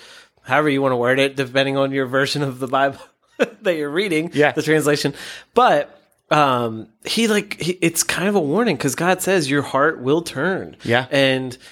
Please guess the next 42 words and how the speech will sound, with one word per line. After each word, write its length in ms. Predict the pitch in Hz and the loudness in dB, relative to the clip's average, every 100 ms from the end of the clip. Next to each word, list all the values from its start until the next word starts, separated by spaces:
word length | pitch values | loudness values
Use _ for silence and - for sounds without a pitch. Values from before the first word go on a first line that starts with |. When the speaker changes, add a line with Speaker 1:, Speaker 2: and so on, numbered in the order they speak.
| _ _ | _ _
Speaker 1:
you're 160 | 135 147 | 0 2
gonna 140 | 175 | 4
end 180 | 147 156 | 4 4
up 140 | 170 143 | 2 2
worshiping 480 | 147 160 143 135 | 2 0 -2 -2
these 200 | 135 131 | 0 0
other 220 | 123 123 117 | 0 0 -2
gods. 420 | 117 151 98 - | -2 -2 -4 -4
And 160 | 147 | -2
it's 160 | 160 156 | 0 0
not 160 | 190 165 | 0 0
like 180 | 160 | 0
that 140 | 147 131 | 0 0
hap-, 300 | 127 131 147 | 0 -2 -2
like 180 | 131 120 | -6 -6
you 60 | 123 | -2
said, 260 | 165 113 | -2 -2
it's 120 | 107 147 | -2 -2
not 120 | 151 | -2
a 40 | |
microwave. 640 | 120 139 147 123 98 92 107 | 0 -2 -2 -2 -2 -4 -4
It, 340 | 151 - - | -6 -6 -12
th-, 100 | 139 | -8
man, 220 | 127 127 | -4 -2
this, 240 | 139 180 - - - _ | -2 -2 -6 -12 -20 _
this 260 | 180 180 - | -4 -2 -4
had 280 | - 196 196 | -2 0 2
to 60 | |
have 100 | 170 | 2
been 120 | 147 135 | 2 0
a 80 | |
slow 280 | - 160 147 | 0 2 2
roasting 560 | 135 139 147 135 117 110 - - - | 2 2 0 -2 -4 -8 -20 -20 -18
sort 240 | - 156 143 | -2 0 2
of 100 | 117 | 2
thing 340 | 170 147 113 | 2 2 -2
where, 440 | 117 120 117 113 - | -2 0 0 -4 -8
you 140 | 131 | -8
know, 140 | 120 107 | -6 -6
he 180 | - 131 | -4 -4
just 220 | 131 - | -4 -4
slowly 720 | 131 127 135 135 127 117 | -2 0 2 0 0 -4